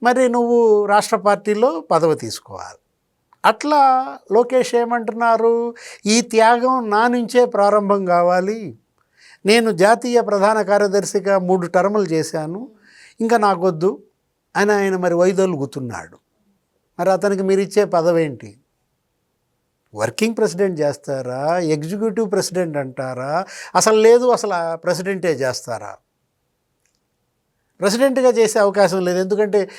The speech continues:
ఇవాళ మరి లాంఛనంగా ఆయనే ఎన్నికవుతున్న పరిస్థితుల్లో. కాబట్టి మరి క్యాడర్ యొక్క ఆకాంక్షలు చంద్రబాబు నెరవేరుస్తారా? ఇప్పుడు పోలిట్ బ్యూరో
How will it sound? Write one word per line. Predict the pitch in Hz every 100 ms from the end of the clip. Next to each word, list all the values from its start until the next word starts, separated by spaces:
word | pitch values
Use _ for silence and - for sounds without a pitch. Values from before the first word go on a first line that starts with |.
| - -
ఇవాళ | 185 196 185
మరి | 180
లాంఛనంగా | 170 175 208 196 202 196 196
ఆయనే | 180 196 196 190
ఎన్నికవుతున్న | 180 185 185 185 190 175 160
పరిస్థితుల్లో. | 147 170 175 202 190 175 135 98 101 - _ - - _ -
కాబట్టి | 233 262 277 254 294
మరి | 254 214 214 214 214 214 220 220 - -
క్యాడర్ | 180 180 202 208 202
యొక్క | 196 175 - 196 185 180 190
ఆకాంక్షలు | 147 160 170 185 185 - 190 185 185 180 196 - -
చంద్రబాబు | 170 175 175 180 180 208 277 294 _ -
నెరవేరుస్తారా? | 143 156 147 139 - 143 127 - _ _ _ _ _ _ _
ఇప్పుడు | _ _ - 107
పోలిట్ | 117 147 208 247
బ్యూరో | 202 240 233 226 214